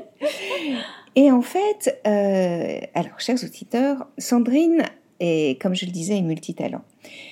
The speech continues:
C'est un être hypersensible qui capte beaucoup de choses. Et quand je l'ai rencontrée il y a bien longtemps, elle peignait, euh, parce que Sandrine est peintre, entre autres, elle peignait des tableaux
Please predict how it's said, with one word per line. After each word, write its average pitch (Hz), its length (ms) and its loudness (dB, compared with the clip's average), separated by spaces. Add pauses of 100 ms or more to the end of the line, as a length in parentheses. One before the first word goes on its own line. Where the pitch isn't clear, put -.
(120)
C'est 170 240 -4
un 180 120 2
être 190 260 0
hypersensible 160 1120 -4
qui - 160 -12
capte 175 340 -6
beaucoup 190 320 -8
de - 40 -12
choses. 214 560 -4 (480)
Et 175 140 -2
quand 269 180 2
je 220 120 0
l'ai 175 160 -2
rencontrée 175 440 -4
il 170 100 -2
y 139 100 -2
a 135 60 -4
bien 220 320 -2
longtemps, 190 560 -2 (720)
elle 175 220 0
peignait, 185 840 2 (160)
euh, 147 220 -6
parce - 160 -8
que - 280 -6
Sandrine - 440 -6
est 143 80 0
peintre, - 560 -4 (380)
entre - 300 -6
autres, - 340 0 (460)
elle 180 160 0
peignait 233 360 4
des 180 120 0
tableaux 196 640 0